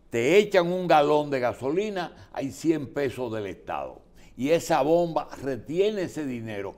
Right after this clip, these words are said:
un día, dos días, diez días, un mes, un año. Y nadie lo controla. Entonces,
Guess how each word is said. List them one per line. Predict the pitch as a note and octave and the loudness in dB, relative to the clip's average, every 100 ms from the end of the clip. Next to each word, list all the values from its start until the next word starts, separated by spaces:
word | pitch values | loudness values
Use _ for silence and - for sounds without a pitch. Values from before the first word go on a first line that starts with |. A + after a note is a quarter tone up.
| - - | -18 -8
un | D3 D3+ C3 | -4 -4 -2
día, | D3 D#3 C#3+ | 0 2 2
dos | C3+ A#2 A2 | 0 -4 -4
días, | C#3 C#3+ B2+ | -4 -2 -2
diez | B2 G#2+ F#2 | -4 -6 -6
días, | B2+ C#3+ C#3+ - - - | -6 -4 -4 -6 -12 -12
un | B2 B2 | -10 -8
mes, | C#3+ E3 D#3+ - | -6 -6 -6 -10
un | - C#3 A2+ | -8 -6 -6
año. | F2+ D#2+ C#2 - _ _ _ _ _ _ _ _ _ _ - | -8 -10 -16 -20 _ _ _ _ _ _ _ _ _ _ -12
Y | A#2 | -8
nadie | C3+ C#3 C#3+ | -4 -4 -4
lo | B2 | -6
controla. | A#2 F#2+ F2 D2+ - - - - - F2+ E2 - - _ - _ _ - _ - _ _ _ - _ - - - - _ _ _ _ - - - | -8 -12 -14 -16 -18 -20 -20 -20 -20 -20 -20 -20 -20 _ -20 _ _ -20 _ -20 _ _ _ -20 _ -20 -20 -20 -20 _ _ _ _ -20 -20 -12
Entonces, | D3+ F3 - C#3 A#2 F#2 - - - | -4 -4 6 6 6 0 -12 -12 -14